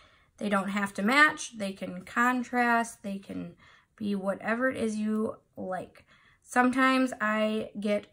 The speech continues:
charms from Hobby Lobby or Michaels as well to match. They do go on sale often, and they make some super, super cute charms.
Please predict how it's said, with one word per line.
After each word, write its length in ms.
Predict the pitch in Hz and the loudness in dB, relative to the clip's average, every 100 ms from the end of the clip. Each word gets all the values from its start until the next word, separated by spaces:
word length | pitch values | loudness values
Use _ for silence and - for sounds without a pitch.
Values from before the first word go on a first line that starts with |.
| - | -16
charms 560 | - 208 208 208 208 | -2 0 2 0 -2
from 420 | - - 196 190 196 | -6 -4 -2 -2 -4
Hobby 300 | 208 202 196 | -4 -4 -2
Lobby 340 | 185 190 208 | -2 -2 -2
or 100 | 196 | -2
Michaels 440 | 190 180 - 240 | -2 -4 -4 0
as 180 | - 202 | 2 2
well 380 | 185 180 190 254 | 0 0 0 -2
to 220 | - - | -6 -4
match. 480 | 254 262 330 - - - _ _ _ _ _ - - _ - | -2 -2 -4 -8 -18 -20 _ _ _ _ _ -20 -20 _ -6
They 160 | 208 | -6
do 200 | 196 202 | -4 -4
go 140 | 196 202 | -2 -2
on 180 | 196 | -2
sale 300 | 202 208 196 - | -4 -2 -2 -2
often, 480 | 180 - 208 226 | -4 -4 -4 -2
and 220 | 247 202 196 | -2 -4 -4
they 80 | |
make 240 | 196 196 - | -4 -6 -8
some 160 | 202 | -8
super, 420 | 202 - 254 247 226 | -8 -6 -8 -4 -6
super 320 | - 196 185 | -6 -10 -12
cute 260 | - 185 | -12 -14
charms. 460 | - 160 165 214 - | -12 -12 -10 -10 -12